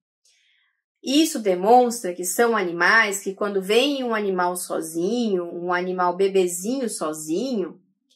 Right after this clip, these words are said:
vão ter comportamentos altruístas.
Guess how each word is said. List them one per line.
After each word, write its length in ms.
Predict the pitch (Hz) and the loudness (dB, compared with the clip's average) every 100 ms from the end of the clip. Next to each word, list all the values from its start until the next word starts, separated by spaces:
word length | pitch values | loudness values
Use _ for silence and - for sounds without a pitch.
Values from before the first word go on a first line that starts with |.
| _ _ - | _ _ -6
vão 260 | 190 247 277 | 2 2 4
ter 180 | 269 269 | 4 4
comportamentos 1200 | 269 214 185 175 160 175 240 269 - 175 - _ _ - | 2 -8 -8 -10 -6 -2 0 -2 -8 -14 -14 _ _ 2
altruístas. 1120 | 233 202 196 247 254 262 262 - 170 - | 4 4 0 -6 -4 -4 -4 -6 -10 -12